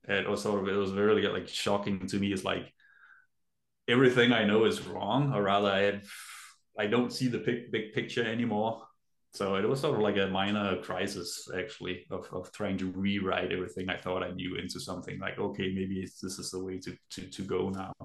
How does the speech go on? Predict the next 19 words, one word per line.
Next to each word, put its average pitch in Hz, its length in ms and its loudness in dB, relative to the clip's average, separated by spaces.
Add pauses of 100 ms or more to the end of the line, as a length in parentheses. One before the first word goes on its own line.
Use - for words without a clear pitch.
(1080)
And 90 560 -2
so 104 220 2
maybe, 104 640 2
uh, 98 80 2
if 92 240 0
I 113 120 0
can 117 180 0
give 101 120 2
a 101 60 2
piece 104 280 -2
of 98 80 -4
advice, 95 440 0
it 95 140 -4
is 98 180 -4
actually 95 360 -2
to 101 120 -4
sort 101 240 2
of, 95 60 -2
like, 92 280 0